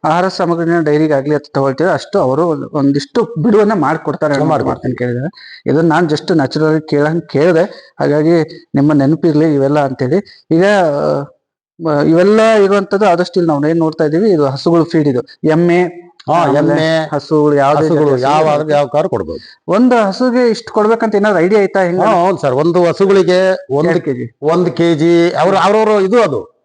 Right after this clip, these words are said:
Speaker 1: ಹ-, ಹಸು
Speaker 2: ಹಸುದ
Speaker 1: capacity.
Speaker 2: ಮೇಲೆ ಹೋಗುತ್ತೆ. ಹಸು ದ-, ದೊಡ್ಡದಿತ್ತು ಅಂದ್ರೆ ಎರಡು ಕೆಜಿ ಕೊಡ್ಬೇಕು,
Speaker 1: ಹ್ಮ್, ಹ್ಮ್, ಹ್ಮ್.
Speaker 2: ಒಂದೂವರೆಯಿಂದ ಎರಡು ಕೆಜಿ ಕೊಡ್ಬೇಕು.
Speaker 1: ಓಕೆ, ಓಕೆ.
Speaker 2: ಹಸು ಸ್ವಲ್ಪ ಚಿಕ್ಕದಿತ್ತು ಅಂದ್ರೆ ಒಂದು ಕೆಜಿ ಕೊಟ್ರೆ ನಡೀತೈತೆ.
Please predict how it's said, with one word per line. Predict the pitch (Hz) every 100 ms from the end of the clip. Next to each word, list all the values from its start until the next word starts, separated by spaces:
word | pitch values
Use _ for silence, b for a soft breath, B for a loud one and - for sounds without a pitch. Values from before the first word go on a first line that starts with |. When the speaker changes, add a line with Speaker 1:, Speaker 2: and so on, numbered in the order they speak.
| -
Speaker 1:
ಹ-, | 165
ಹಸು | - 165
Speaker 2:
ಹಸುದ | 175 262
Speaker 1:
capacity. | 156 - 247 226
Speaker 2:
ಮೇಲೆ | 208
ಹೋಗುತ್ತೆ. | 190 -
ಹಸು | 135 135 214 226 214 160
ದ-, | 175 147
ದೊಡ್ಡದಿತ್ತು | 180 202 208 208
ಅಂದ್ರೆ | 196 208 226 233 202 165
ಎರಡು | 190
ಕೆಜಿ | 196 202
ಕೊಡ್ಬೇಕು, | 202 170 143 - 92
Speaker 1:
ಹ್ಮ್, | - 175 151
ಹ್ಮ್, | 143
ಹ್ಮ್. | 131 131
Speaker 2:
ಒಂದೂವರೆಯಿಂದ | 156 196 214 220
ಎರಡು | 214 185
ಕೆಜಿ | 202
ಕೊಡ್ಬೇಕು. | 190 165 143 113
Speaker 1:
ಓಕೆ, | 92 - 151
ಓಕೆ. | 143 151 127 123
Speaker 2:
ಹಸು | 185 - 240
ಸ್ವಲ್ಪ | 220 196 214
ಚಿಕ್ಕದಿತ್ತು | 214 196 247 226 - 220
ಅಂದ್ರೆ | 254
ಒಂದು | 202 196 233
ಕೆಜಿ | 214 196
ಕೊಟ್ರೆ | 190 185 233
ನಡೀತೈತೆ. | 156 123